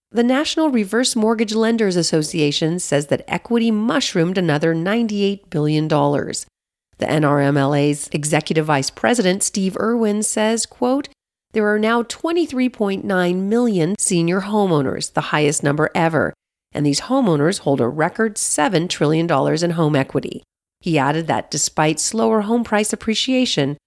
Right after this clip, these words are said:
we ended twenty eighteen on a high note. There's a new study that quantifies the amount of happiness you might find in various cities. The WalletHub analysis based its findings on thirty-one key indicators for happiness.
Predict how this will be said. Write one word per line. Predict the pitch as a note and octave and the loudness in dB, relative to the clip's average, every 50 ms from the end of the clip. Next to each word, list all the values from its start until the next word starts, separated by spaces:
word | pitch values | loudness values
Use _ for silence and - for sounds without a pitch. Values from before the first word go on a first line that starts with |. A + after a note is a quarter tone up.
| _ _ _ - | _ _ _ -4
we | - D#3 | 0 0
ended | D3 C#3+ D3 C#3 A#2 - | 2 2 0 0 -2 -4
twenty | - - - C3 C3 D3 C#3+ D3+ | -4 -4 0 0 2 2 2 2
eighteen | D#3+ E3 - - - A3+ F#3+ D3 C3+ C3+ C#3+ C#3+ _ - | 2 0 -2 -2 -2 0 2 2 2 0 -2 -4 _ -4
on | B2+ B2+ B2+ | -4 -2 0
a | C#3 D3+ | -2 -2
high | D3+ - - C3 B2+ | -2 -2 -2 0 0
note. | A#2+ A#2+ G#2 D#2 - - - - - _ _ _ _ _ _ _ _ _ _ _ _ _ _ _ _ _ _ - | 0 0 0 -2 -4 -6 -8 -14 -18 _ _ _ _ _ _ _ _ _ _ _ _ _ _ _ _ _ _ -4
There's | D#4 E4+ E4 C#4 - | -2 0 0 2 2
a | C#4 | 2
new | B3 B3+ B3+ A#3 | 2 2 0 0
study | - - - C4+ C#4+ D#4 D#4+ C4+ | -2 -2 -2 0 0 2 0 0
that | A#3+ C#4 - - | 0 -2 -4 -6
quantifies | - - - D4 D4+ C#4 C#4 - - G3+ F3+ F3+ G3+ | -6 -6 -2 -2 0 0 0 0 0 2 0 0 0
the | G3 A3+ A3 | 0 0 0
amount | G#3+ F#3 E3 D3 D#3 E3 | 2 2 2 0 0 0
of | F#3+ G3 | -2 -4
happiness | - - - D4 D4+ D4+ - F#3+ D#3+ C#3 D3+ A3+ - - | -6 -6 -4 -2 -2 0 0 2 2 2 2 0 0 -2
you | F#3 E3+ | -2 0
might | E3 C#3+ D#3 F3+ - | 2 2 0 0 -2
find | - C#3+ C#3 C#3+ D3+ | 0 0 0 0 0
in | D#3+ F#3 F3 | 0 -2 0
various | D3 C#3 C3+ C#3 D#3 D#3+ F3 F3 | 0 0 0 2 0 0 -2 -2
cities. | - - - A3+ F3 D#3 D#3 E3 F3+ - - _ _ _ _ _ _ _ _ _ _ - | -4 -4 -2 -2 0 -2 -2 -4 -8 -12 -16 _ _ _ _ _ _ _ _ _ _ -4
The | - G3+ | -2 0
WalletHub | G#3 C#4 D#4+ E4 B3 F3+ F3+ F3+ F3+ D#3+ D#3+ | 2 2 2 2 2 0 0 2 0 0 0
analysis | - D#3+ D3+ C#3+ C#3 D3 D#3 D#3+ - A#3 A#3 A#3 G#3 | 0 -2 0 0 0 0 0 0 0 0 0 0 -2
based | D#3 D3+ E3+ D#3 F3 E3+ - F#3+ | -4 -2 0 0 0 0 0 -2
its | D#3+ - - | -4 -4 -4
findings | - - D#3+ D#3+ F3+ G3 A#3 A#3+ A#3 G3 | -2 0 2 2 2 2 0 0 0 0
on | F3+ C3+ C#3 C#3 | 0 0 -2 -2
thirty-one | - - A3 A#3+ B3+ B3+ C#4+ C#4+ B3 A#3 G#3 G3+ G3 G3 - | -4 -4 -2 -2 0 0 0 0 0 0 -2 -2 -4 -6 -10
key | - - - D4 C#4+ C#4+ - | -12 -8 -6 -2 -2 -2 0
indicators | - D4+ C4+ B3 B3 - E3 D3+ D3+ E3 F#3+ - | 0 0 0 0 0 0 2 2 2 2 0 -2
for | - - A3 | -2 -2 -2
happiness. | G3+ G3+ F#3 F3+ - D#3+ C#3+ C3+ G2 - - - - | 0 0 0 0 0 0 0 0 -2 -2 -4 -6 -8